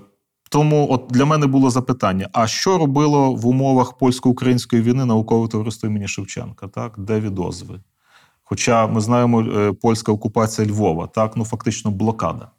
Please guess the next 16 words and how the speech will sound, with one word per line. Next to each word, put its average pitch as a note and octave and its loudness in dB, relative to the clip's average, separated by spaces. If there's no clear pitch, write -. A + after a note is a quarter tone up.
Що - 0
робив F3+ 4
в F3 -4
той D#3+ 0
час D3+ 0
митрополит C#3 2
Андрей B2+ 2
Шептицький? G2+ -4
Він A#2+ 0
був B2 0
на A#2+ -2
Святоюрській A#2 0
горі, A2 0
так? A#2+ -4
Він A2+ 0
був, A2 0